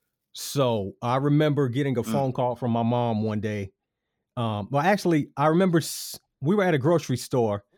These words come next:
Speaker 1: and my mom just casually said it. Like, my dad walked out, she's like, "There goes your daddy right there." And I'm like,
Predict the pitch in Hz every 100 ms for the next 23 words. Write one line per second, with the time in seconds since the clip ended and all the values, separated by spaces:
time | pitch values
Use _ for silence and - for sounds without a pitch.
0 | _ _ _ - 151 175 185 180 160 -
1 | 165 165 160 156 156 - 160 120 - _
2 | 127 113 131 123 139 170 135 151 147 156
3 | 156 113 101 214 160 127 208 180 143 156
4 | 214 214 147 143 - 156